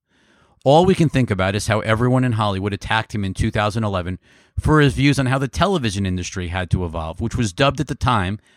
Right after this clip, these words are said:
the Bad Boy Memo. Yet everything Kilar predicted has come true.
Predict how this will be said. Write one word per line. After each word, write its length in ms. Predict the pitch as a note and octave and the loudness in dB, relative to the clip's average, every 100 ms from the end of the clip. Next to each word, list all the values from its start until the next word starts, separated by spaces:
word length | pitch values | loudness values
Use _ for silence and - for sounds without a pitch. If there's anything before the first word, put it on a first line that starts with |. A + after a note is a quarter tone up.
| _ | _
the 100 | C3 | 0
Bad 340 | A#2 B2+ A#2+ F#2 | 2 4 2 2
Boy 220 | F2+ E2+ | 0 0
Memo. 400 | E2+ D#2+ D2 _ _ _ _ - | -4 -6 -10 _ _ _ _ -4
Yet 180 | A#2+ A#2 | -2 0
everything 440 | B2 C#3 C#3 C#3 | 0 0 0 0
Kilar 440 | - B2+ B2+ B2+ | 0 0 0 2
predicted 520 | - A2 G#2 - F2+ - | 0 0 -6 -6 -10 -8
has 180 | - A2 | -6 -4
come 220 | - G2+ | -2 -2
true. 260 | - F#2+ | -2 -6